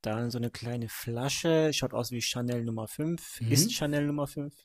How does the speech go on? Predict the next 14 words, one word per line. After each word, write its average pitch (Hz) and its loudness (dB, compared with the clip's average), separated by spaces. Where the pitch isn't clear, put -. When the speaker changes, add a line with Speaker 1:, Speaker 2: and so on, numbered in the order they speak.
Speaker 2:
Mhm. 123 0
<laughs> 151 0
Speaker 1:
Ein 120 -2
Notizblock - 2
und 131 2
so - -2
ein 127 2
Märchenbuch. 113 -2
Und 131 0
noch 151 2
ein 156 2
Flyer 117 -2
mit 110 -10
Charlie 120 -2